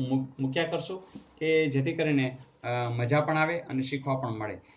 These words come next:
જેમ કે જ્યારે કોઈ પણ આવી આકૃતિ આપે ને એટલે સીધે સીધું આમ ગણવાની બેસી જવાનું. તમારે અહીં બાજુમાં એ આકૃતિ ડેવલપ કરવાની.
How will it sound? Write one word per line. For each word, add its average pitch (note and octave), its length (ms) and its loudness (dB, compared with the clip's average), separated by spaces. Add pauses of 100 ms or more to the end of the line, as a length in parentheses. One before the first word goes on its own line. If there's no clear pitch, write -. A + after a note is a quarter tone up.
(220)
જેમ G#3+ 240 4
કે B3+ 440 6
જ્યારે F#3+ 260 2
કોઈ G#3+ 180 0
પણ A3+ 160 -2
આવી A3 180 2
આકૃતિ A3+ 340 0
આપે B3+ 200 -2
ને C3 100 2
એટલે F#3 300 -6
સીધે E3+ 240 -6
સીધું A3 240 -2
આમ G#3+ 120 -4
ગણવાની F3 320 2
બેસી A#2 240 0
જવાનું. F#2+ 260 -10 (480)
તમારે G#3+ 360 4
અહીં F3 220 -4
બાજુમાં F#3 680 0
એ E3 140 0
આકૃતિ D#3 360 -2
ડેવલપ C3 440 2
કરવાની. F#2+ 320 -6